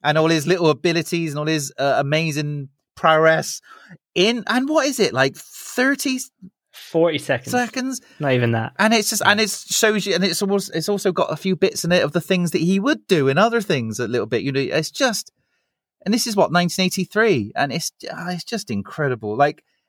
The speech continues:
Speaker 1: everything condensed into that thirty seconds.
Speaker 2: Well, he kept himself off of the number one spot,
Speaker 1: Yeah.
Speaker 2: right? Like
Speaker 1: <laughs> Yeah. So it's things like that I found out
Speaker 2: Yeah.
Speaker 1: since. And I read that, um,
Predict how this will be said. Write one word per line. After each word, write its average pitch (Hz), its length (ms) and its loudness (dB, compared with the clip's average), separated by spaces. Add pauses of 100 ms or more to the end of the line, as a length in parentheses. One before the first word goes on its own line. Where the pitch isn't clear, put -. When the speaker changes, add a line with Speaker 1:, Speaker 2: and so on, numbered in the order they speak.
Speaker 1:
everything 165 800 0
condensed 151 840 0
into 151 320 -4
that 143 260 0
thirty 143 240 0
seconds. 156 220 4
Speaker 2:
Well, 208 80 6
he 196 120 2
kept 208 360 -2
himself 170 480 2
off 139 180 0
of 127 320 -12
the - 80 -8
number 139 260 -2
one 175 200 -4
spot, - 340 -10 (100)
Speaker 1:
Yeah. 220 300 4
Speaker 2:
right? - 240 -6
Like 120 160 -4 (180)
Speaker 1:
<laughs> 208 180 -4
Yeah. 269 200 4 (300)
So - 160 -4
it's 262 100 -4
things 320 240 -8
like 220 120 2
that 254 140 0
I 196 120 2
found 175 320 0
out 175 100 0
Speaker 2:
Yeah. 131 140 0
Speaker 1:
since. - 480 -8
And 156 360 -2
I 151 120 2
read 156 340 0
that, 165 260 2
um, 156 380 0